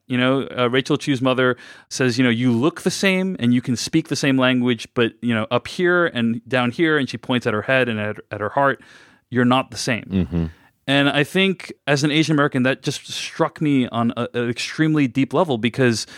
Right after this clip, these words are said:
Speaker 1: really, if you are an Asian American, like, y-, you, you only have each other, right, that understand what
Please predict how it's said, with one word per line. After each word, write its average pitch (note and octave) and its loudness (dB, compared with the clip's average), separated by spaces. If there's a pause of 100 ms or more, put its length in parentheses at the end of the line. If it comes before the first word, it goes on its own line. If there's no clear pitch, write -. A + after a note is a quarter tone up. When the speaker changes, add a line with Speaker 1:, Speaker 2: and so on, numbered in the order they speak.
(500)
Speaker 1:
really, C#3+ 0
if B2 -6
you D3 2
are C#3+ 2
an C#3 2
Asian C3+ 2
American, A#2+ 0
like, A2 -2
y-, E2+ -18
you, A#2+ -4
you B2+ -2
only G3 2
have C3 0 (100)
each C3+ -2
other, C3 -2
right, A2 -2
that A2+ -2
understand A#2+ 0
what A2 0